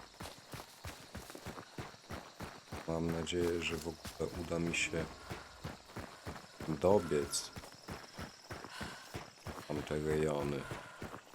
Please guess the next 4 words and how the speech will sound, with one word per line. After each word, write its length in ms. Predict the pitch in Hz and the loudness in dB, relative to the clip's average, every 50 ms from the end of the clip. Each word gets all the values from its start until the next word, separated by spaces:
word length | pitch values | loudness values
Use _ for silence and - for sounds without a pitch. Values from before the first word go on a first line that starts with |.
| - - - - - - - - - - - - - - - - - - - - - - - - - - - - - - - - - - - - - - - - - - - - - - - - - - - - - - - - - - - - - - - - - - - - - - - - - - - - - - - | -10 -8 -10 -12 -12 -10 -10 -10 -10 -10 -10 -10 -10 -10 -10 -10 -12 -10 -6 -6 -4 -4 -4 0 2 2 2 4 4 4 4 4 4 4 2 2 2 2 0 -2 -2 -2 -4 -4 -4 -6 -6 -8 -8 -10 -10 -12 -12 -10 -10 -10 -10 -10 -10 -10 -10 -10 -10 -10 -12 -12 -10 -10 -8 -8 -8 -8 -10 -10 -10 -10 -4 0 2
zanim 460 | - 80 76 76 76 76 78 80 78 | 4 4 4 4 4 2 2 2 2
go 120 | 78 78 | 2 2
zdążą 500 | 78 78 78 80 78 78 78 78 80 82 | 2 4 4 4 4 4 4 2 2 2
wygnać. 640 | 80 82 98 92 82 78 78 73 73 73 69 - | 4 6 6 6 6 4 2 0 0 2 0 0